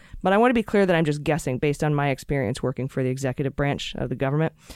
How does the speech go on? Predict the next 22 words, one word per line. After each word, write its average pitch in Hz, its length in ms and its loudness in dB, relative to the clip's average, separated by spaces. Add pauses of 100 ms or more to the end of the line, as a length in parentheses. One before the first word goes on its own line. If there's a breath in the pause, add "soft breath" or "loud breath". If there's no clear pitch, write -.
(240 loud breath)
Fiona 220 340 4
Hill 165 360 4
left 156 200 0
the 156 80 -6
State 170 240 0
Department 147 320 0
in 139 80 0
July, 139 340 0
meaning 139 260 0
she 160 200 -2
left 151 260 0
all 156 160 2
of 156 100 0
her 160 100 -2
documents 147 500 -2
and 131 100 -2
official 139 300 -4
text - 280 -4
messages 131 400 -2
behind 135 380 -2
as 113 140 -4
well. 143 340 -2